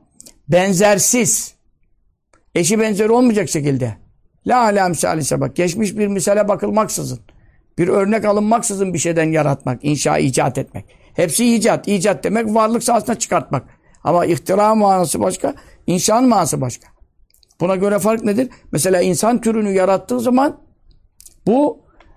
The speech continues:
aynı zamanda hem ihtiradır, çünkü mutlak manada var etti, Adem Aleyhisselam'la varlık sahasına çıkarttı. Hem de inşadır. Niye inşadır? Adem Aleyhisselam'dan önce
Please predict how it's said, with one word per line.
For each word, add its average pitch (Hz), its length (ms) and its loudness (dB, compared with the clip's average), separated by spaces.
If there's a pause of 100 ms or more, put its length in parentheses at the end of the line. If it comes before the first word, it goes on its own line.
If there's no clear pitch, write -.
(160)
aynı 226 220 2
zamanda 185 400 0
hem 254 200 -2
ihtiradır, 240 880 0 (880)
çünkü 143 180 -2
mutlak 156 360 0
manada 180 480 2
var 170 160 2
etti, 208 280 -2
Adem 202 240 2
Aleyhisselam'la 208 540 0
varlık 170 280 0
sahasına 202 320 -4
çıkarttı. 226 440 -6 (420)
Hem 254 280 2
de 302 120 2
inşadır. 208 720 0 (260)
Niye 240 180 0
inşadır? 202 420 0
Adem 190 260 2
Aleyhisselam'dan 208 580 -2 (100)
önce 202 500 0